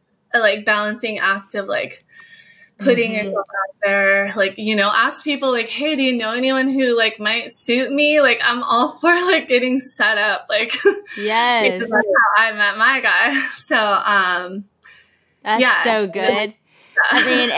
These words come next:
Speaker 2: it's so true. You gotta put yourself out there. I, uh, one mentor of ours, Bianca Olthoff, she's hilarious. She's been on this podcast before, but she told my friend, uh, my friend was just kinda like, you know, telling her, like, "Oh, I'm just, like, waiting on my husband." She said, "Girl,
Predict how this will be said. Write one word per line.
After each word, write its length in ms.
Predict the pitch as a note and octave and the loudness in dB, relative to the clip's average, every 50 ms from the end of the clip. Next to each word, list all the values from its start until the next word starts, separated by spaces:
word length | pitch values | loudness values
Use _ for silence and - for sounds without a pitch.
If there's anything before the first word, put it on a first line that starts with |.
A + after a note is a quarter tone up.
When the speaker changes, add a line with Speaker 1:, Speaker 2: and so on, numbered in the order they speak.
| B3+ C4+ | 2 2
Speaker 2:
it's 140 | B3 - - | 2 0 -2
so 260 | - D#4 D#4 D#4+ D#4+ | 0 2 2 0 0
true. 140 | - - D#4+ | -2 -4 -2
You 140 | D4 C4+ B3+ | -2 0 0
gotta 200 | B3+ C#4 D#4 D4+ | 0 0 -2 -2
put 140 | F4 F4+ E4+ | -4 -6 -6
yourself 280 | F4 D#4 - F4+ D4 C4 | -6 -4 -2 -2 -2 0
out 220 | - C4+ D4 D4 - | 0 0 0 0 0
there. 180 | C#4+ A#3+ G#3+ | 0 2 2
I, 580 | - B2 A3 B3 B3 A#3+ - - - - A3+ A3 | 2 2 4 4 4 2 0 -2 -4 -4 -2 -2
uh, 40 | F3+ | -2
one 480 | A3 A#3+ B3+ C4 B3+ B3 A3 G#3 - - _ _ _ | 0 0 2 2 0 -2 -4 -6 -12 -18 _ _ _
mentor 560 | - A3 A3+ A#3 A#3+ A#3+ A#3 C#4 B3+ A#3+ A#3 A3+ | -6 -2 0 0 2 0 0 0 0 0 0 2
of 40 | A3 | 2
ours, 260 | A3 A3 A3 A3 G#3+ | 2 2 2 0 -2
Bianca 380 | G#3+ A3+ A3 G#3 G#3+ G#3+ G#3+ A#3 | -4 -4 -2 0 0 0 0 -2
Olthoff, 540 | G#3 - G3+ G3+ G#3 G3+ - G#3 G3 G3 - | 0 2 0 0 0 0 0 -2 -2 -2 -4
she's 220 | - A#3+ - - | -6 -8 -8 -6
hilarious. 680 | - G3+ F#3+ F#3 F3+ F3+ F#3 F#3 F#3+ F#3+ F#3+ F#3+ F#3+ F#3+ - - - - - - _ | -6 -6 -6 -6 -6 -4 -4 -2 -2 -2 -2 -2 -4 -6 -8 -14 -20 -20 -20 -20 _
She's 240 | - B3 B3 A3+ | -8 -6 -4 -2
been 80 | A#3 A#3 | 0 0
on 80 | A3+ A3 | 0 -2
this 100 | G#3 G#3 | -4 -4
podcast 380 | - G#3+ G#3+ G#3+ A3+ G#3+ G3+ | -2 -2 -2 -2 -2 -4 -4
before, 380 | G#3+ G#3 G#3 - G#3+ G#3 G#3 G3 | -6 -8 -6 -4 -2 -2 0 0
but 220 | G3+ G3+ G3 F#3 - - - - _ | 0 0 0 0 -4 -10 -20 -20 _
she 280 | - - - C4 C4 B3 | -10 -4 -2 0 0 0
told 280 | B3+ C4+ C4 A#3+ A#3 | 0 -2 -2 0 0
my 140 | A3+ A3 A3 | 0 0 -2
friend, 500 | G#3+ A3 A3+ G#3+ G#3 G3+ G3 G3 G3+ - - | -2 -2 -2 -2 0 0 -2 -4 -6 -6 -4
uh, 260 | - G3+ G3 F#3+ F#3 | -2 -2 0 -2 -2
my 140 | F#3 G#3 G#3 | -4 -6 -8
friend 240 | G#3 - A#3+ A#3 A3+ | -4 -4 -2 -2 -2
was 160 | A3 G#3+ G3+ | -4 -6 -6
just 160 | G3+ G3+ - | -6 -8 -8
kinda 240 | - G#3+ G#3+ G#3 G3+ | -8 -6 -6 -6 -4
like, 280 | G3+ F#3+ F#3 F3+ F#3 - _ | -2 -2 -4 -4 -6 -10 _
you 260 | - - - A#3+ A#3+ A3 | -20 -12 -6 -4 -2 -2
know, 260 | F#3+ F3 E3+ E3+ F3 | -2 -2 -4 -4 -6
telling 340 | - A3 G3+ G3 G3 F#3+ G3 | -4 -4 -2 -2 -2 -2 -4
her, 80 | F#3+ | -4
like, 180 | F#3 F3+ E3 - - | -4 -4 -6 -6 -6
"Oh, 60 | A3+ | -4
I'm 160 | A#3+ B3 B3 | -4 -4 -4
just, 120 | B3 A#3 | -6 -6
like, 140 | C4 A#3+ G3+ | -8 -8 -6
waiting 240 | G3+ G3 G#3+ A3 A3+ | -6 -6 -6 -6 -6
on 80 | A3+ A3 | -8 -6
my 140 | A3 A3 | -6 -6
husband." 400 | A3 G#3+ G#3 G3+ G#3+ G#3 G3+ G3+ | -4 -4 -6 -4 -6 -6 -8 -8
She 100 | - A3 | -8 -10
said, 300 | G3+ - G#3 F#3 F3+ F#3 | -8 -8 -8 -10 -10 -10
"Girl, 300 | - C4 C#4+ C#4 C#4 C4+ | -8 -6 -6 -4 -4 -4